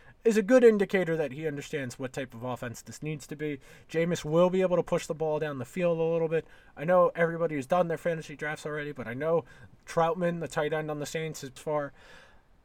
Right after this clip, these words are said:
Michael Thomas needs to come back and be healthy. Alvin Kamara needs to stay healthy because he is the most dynamic and explosive player on this team.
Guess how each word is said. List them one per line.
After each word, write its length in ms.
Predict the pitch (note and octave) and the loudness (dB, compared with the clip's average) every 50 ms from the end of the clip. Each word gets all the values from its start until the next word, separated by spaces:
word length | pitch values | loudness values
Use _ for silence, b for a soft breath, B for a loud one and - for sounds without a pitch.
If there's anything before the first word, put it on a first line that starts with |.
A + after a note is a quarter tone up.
| _ _ _ _ - _ _ - - | _ _ _ _ -20 _ _ -8 -4
Michael 240 | D#3 F3 - F#3 | -4 -2 -2 2
Thomas 320 | - G3 G3 F#3+ F#3+ - - | 4 4 4 4 2 0 0
needs 240 | F3 F3 F#3 - - | 0 0 0 -2 -4
to 80 | E3 | -4
come 160 | - F3+ E3+ | -2 -2 -2
back 220 | D#3 D3+ C#3+ C#3 - | 0 0 -2 -2 -2
and 100 | C#3 A#2+ | -6 -6
be 100 | A#2 A2+ | -6 -6
healthy. 540 | G#2+ E3+ F3 F3 E3 - E3+ E3 D#3 C#3 - b b b b b b b b _ - _ _ _ _ _ _ - - _ _ _ _ | 0 4 4 4 4 2 -2 -6 -6 -6 -10 b b b b b b b b _ -20 _ _ _ _ _ _ -20 -20 _ _ _ _
Alvin 240 | A#2+ D3 E3 F3 E3 | 2 2 2 2 2
Kamara 300 | - E3+ F3 E3+ E3+ E3 | -2 -2 0 2 2 0
needs 240 | E3+ E3+ - - - | 0 -4 -6 -6 -8
to 80 | D#3 | -8
stay 200 | - - E3+ D#3+ | -4 -2 0 0
healthy 340 | D#3 F3 E3+ D#3+ - E3+ E3 | 2 2 0 0 0 -4 -6
because 320 | D3+ C#3+ - D3+ C#3+ C3 | -6 -4 -4 -4 -4 -4
he 200 | - C#3+ C3 C3+ | -4 -6 -4 -2
is 220 | D3+ D#3+ E3 D#3+ - - | -2 -2 -2 -2 -6 -6
the 80 | - D#3 | -6 -4
most 300 | D3 D3 D3 D3+ - - D3+ C#3+ - - - C3+ | -2 0 -2 -2 -2 -4 -4 -4 -6 -14 -14 -4
dynamic 580 | - C#3 C#3 D3+ D3 D3 D3+ D3+ D#3 C#3+ - | -2 0 0 0 0 0 0 0 -2 -2 -2
and 80 | D3+ C#3 | -4 -6
explosive 460 | B2+ - - D#3 D3+ D3 - C#3+ - | -6 -8 -4 -4 -4 -2 -4 -8 -6
player 260 | - D3+ D3 C#3 C#3 | -2 -2 0 0 0
on 180 | C3+ C#3+ C#3+ C#3+ | -2 -2 -2 -4
this 180 | C#3+ B2+ - | -4 -6 -6
team. 380 | - - D#3 D3+ D3+ D3+ D3+ | -6 -4 -2 -2 -2 -2 -4